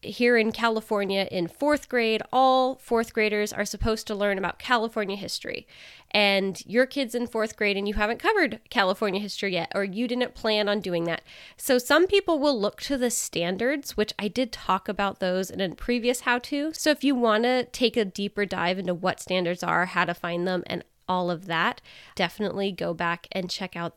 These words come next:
that how-to. But if you wanna be able to use some of the standards as goals, you are more than welcome to do that. You don't have to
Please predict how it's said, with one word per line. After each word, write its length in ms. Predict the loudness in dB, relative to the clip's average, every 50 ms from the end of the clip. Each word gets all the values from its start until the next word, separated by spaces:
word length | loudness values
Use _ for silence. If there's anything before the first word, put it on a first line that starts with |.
| _ -6
that 320 | -4 -2 -2 -2 -4 -10 _
how-to. 720 | -12 -6 -2 -2 -2 -2 -4 -4 -4 -2 -2 -4 -4 -8 -10 -16 -20 _ -20 -20 -20 -20 _ _ _ 4
But 300 | 6 6 6 4 0 -4 _
if 160 | -4 -2 0 2
you 140 | 2 2
wanna 440 | 2 2 2 4 4 4 4 2 2
be 160 | 0 0 0
able 160 | 0 0 -2 -2
to 100 | -2 -2
use 280 | -2 -2 -2 -2 -2 -4
some 260 | -4 -4 -2 0 0
of 80 | -2
the 80 | -2 -6
standards 480 | -6 -4 0 0 0 0 -2 -4 -8 -6
as 280 | -4 -2 -2 -2 -4 -6
goals, 400 | -6 -2 -2 -2 -2 -2 -4 -8 -10
you 360 | -8 -2 0 0 2 2 0 0
are 140 | 0 0 0
more 300 | 0 0 2 2 2 0
than 140 | 0 -2
welcome 300 | -2 -4 -4 -4 -4 -6 -6
to 100 | -6 -6
do 100 | -6 -4
that. 220 | -2 -2 -4 -4 -6 -12 -20 -20 -20 -20 -20 _ _ _ _ -12 -6
You 240 | -2 0 2 4
don't 240 | 6 4 4 2 0 -6 _ _ _ _
have 480 | -16 -4 0 2 2 2 2 0 -6 -14
to 440 | -10 -6 -4 -2 -2 -2 -2 -2 -4